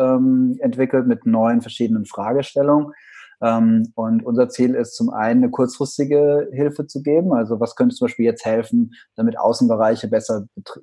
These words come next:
betrieben werden können? Zum Beispiel längere Öffnungszeiten. Ähm, langfristig gesehen, nachhaltig wäre es aber natürlich auch gut, wenn diese Öffnungszeiten auch, ähm, äh, auch über die Krise hinweg behalten werden könnten.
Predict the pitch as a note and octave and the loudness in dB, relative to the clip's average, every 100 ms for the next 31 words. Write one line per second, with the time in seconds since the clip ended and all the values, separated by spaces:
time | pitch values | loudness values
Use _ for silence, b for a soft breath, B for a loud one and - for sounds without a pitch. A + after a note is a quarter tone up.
0 | - - - C3+ D#3 D3+ D3 D#3+ D#3+ A2+ | -18 -10 0 0 4 2 2 -2 0 -2
1 | A2 - B2 A#2+ G#2+ A#2 A2+ A2 - A2 | -2 -2 0 0 2 0 0 0 0 -4
2 | - - F2 - E2+ _ _ b b b | -6 -8 -8 -8 -14 _ _ b b b
3 | _ A2 A2+ A2+ G#2+ A2 B2 F#3 - C#3+ | _ -2 0 2 0 -2 0 0 2 0
4 | - A2+ A#2 A2 A#2 A#2+ E3 C#3+ A#2 G2+ | 0 -6 -4 0 2 4 4 2 0 0
5 | A2 A2+ A2 A2+ A2 B2 A#2 A#2+ B2+ A#2+ | -4 -2 -4 -4 -4 -4 -2 -2 -2 0
6 | A#2 A#2+ A2+ A#2 G#2+ A2+ B2 B2 - A#2 | 2 2 2 2 0 2 0 0 0 0
7 | A#2 - A2 - B B _ - A2 A2 | 0 -4 -6 -8 B B _ -6 -2 0
8 | A2 A2 A2 - _ G#2+ - A2 A2 F#2+ | 2 2 -2 -6 _ -16 -4 0 2 2
9 | A2 - _ - B2 A#2+ A2+ - A2+ A2+ | -2 -10 _ 0 2 2 0 0 0 0
10 | A2 G#2+ A2+ - _ _ G#2 G#2 F#2+ G2 | 0 0 -2 -8 _ _ -8 -6 -4 -6
11 | F2 G2 - G2+ F#2+ D3+ F#3+ | -6 -8 -8 -10 -8 -4 -4